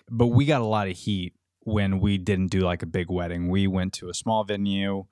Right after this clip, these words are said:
It was just a farmer's market that we rented out. It was, like, a couple thousand bucks. We made everything, like, ourselves, the decorations, that we brought it all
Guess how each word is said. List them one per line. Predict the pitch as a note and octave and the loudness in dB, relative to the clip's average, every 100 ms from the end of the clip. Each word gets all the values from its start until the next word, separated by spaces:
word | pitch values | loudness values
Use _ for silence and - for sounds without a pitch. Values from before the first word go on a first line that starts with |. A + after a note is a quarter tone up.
| _ _ - | _ _ -6
It | F#2+ | -2
was | F2+ | 0
just | F#2 F2 | -2 -4
a | F#2 | -4
farmer's | - F#2+ G2 F2+ | -2 0 0 2
market | F#2+ F#2 G2+ G2 - | 0 0 -2 -2 -4
that | F#2+ | -6
we | F2+ | -4
rented | F#2 F#2 F2+ | -2 0 0
out. | F2+ F2+ - - _ _ | 0 0 -4 -10 _ _
It | - | -6
was, | F#2+ | -2
like, | F#2 | -2
a | E2 | -4
couple | - - F#2+ | -4 -2 0
thousand | F#2+ F#2+ F2+ | 0 0 0
bucks. | F2+ F2 - - | 0 -2 -8 -12
We | G2 F#2+ F2+ F2+ F2 F2 _ _ _ | -6 -4 -4 -4 -6 -10 _ _ _
made | G2+ G#2+ G2+ | 2 4 2
everything, | F#2+ F#2+ F2+ F#2 F2 F2+ F2+ _ _ _ _ _ _ | 0 -2 -4 -4 -2 -4 -6 _ _ _ _ _ _
like, | G2+ F2 | -6 -4
ourselves, | E2+ - E2+ E2+ E2+ - | -4 -2 0 -2 -4 -6
the | E2+ | -6
decorations, | F2 - F#2+ G2+ F#2+ G2 F#2 F#2 F2 | -6 -2 2 2 2 0 2 2 0
that | F2 | -4
we | - F2 | -4 -6
brought | F#2+ F#2+ F#2 | -2 -2 -2
it | |
all | F#2 F2+ F2+ | -2 -2 -4